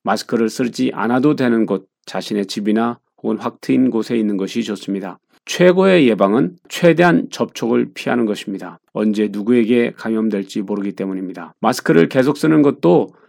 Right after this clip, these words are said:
재정적으로 문제가 되기 때문에 쓴 마스크를 다시 쓸 수 있는가 하는 것도 많은 사람들이 하는 질문이었습니다.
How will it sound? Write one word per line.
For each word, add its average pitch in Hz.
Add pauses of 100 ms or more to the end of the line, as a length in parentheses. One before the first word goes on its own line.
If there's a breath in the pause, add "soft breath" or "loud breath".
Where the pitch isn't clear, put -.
(120)
재정적으로 143
문제가 117
되기 104
때문에 98 (160)
쓴 147
마스크를 131
다시 107
쓸 110
수 -
있는가 107
하는 113
것도 113
많은 107
사람들이 101
하는 104
질문이었습니다. 95